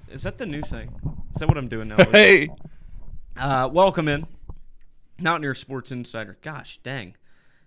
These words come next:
Speaker 1: That la-, that audio is hot there, Luke. Uh,
Speaker 2: For me?
Speaker 1: for both of us.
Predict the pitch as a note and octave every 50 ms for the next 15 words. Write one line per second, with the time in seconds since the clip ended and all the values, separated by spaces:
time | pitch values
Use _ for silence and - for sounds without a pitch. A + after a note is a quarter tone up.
0 | _ _ - B2 - - - F2+ A2 B2 C3 - - - C3+ D3 A#2+ A2+ B2+ C#3+
1 | C3 - - - - - - - - D3+ D#3 C3 - _ A#2+ A2 A2+ A2+ A2 A2+
2 | A#2 A#2 - - - A#2+ A2 G2+ G2+ G#2 G#2 A#2 - - B2+ C3+ E3 A3+ D4 _
3 | _ _ _ _ _ _ _ _ _ - A#2+ A#2 D#3+ G3+ A#3+ F#3+ - _ _ _
4 | _